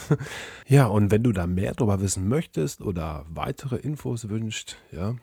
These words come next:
hey, dann schreib mich an, schick mir eine Nachricht, schick mir eine Mail, ja, oder twitter mich an oder auf Facebook.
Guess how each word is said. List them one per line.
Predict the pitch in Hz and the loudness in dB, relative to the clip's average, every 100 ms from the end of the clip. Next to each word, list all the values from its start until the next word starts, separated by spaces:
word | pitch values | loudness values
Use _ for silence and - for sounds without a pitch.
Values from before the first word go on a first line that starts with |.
| - | -4
hey, | 160 101 | -4 -2
dann | 95 92 - - - - _ _ | -4 -6 -8 -20 -20 -20 _ _
schreib | - 113 123 | -2 0 2
mich | 101 | 0
an, | 104 170 | 0 -2
schick | - 156 - | -4 -4 0
mir | |
eine | 107 92 | 0 0
Nachricht, | 92 120 156 151 - | -2 -4 -4 -6 -6
schick | 127 | -6
mir | 104 | -4
eine | 87 | -4
Mail, | 80 107 170 180 - _ - | -2 -2 -2 -6 -14 _ -6
ja, | 95 151 - | -4 -4 -6
oder | 98 85 80 | -8 -8 -10
twitter | - - 135 | -10 -6 -6
mich | 135 117 | -6 -4
an | 120 120 | -4 -4
oder | - 90 | -6 -10
auf | 82 | -10
Facebook. | - 120 - 113 - | -6 -6 -4 -4 -4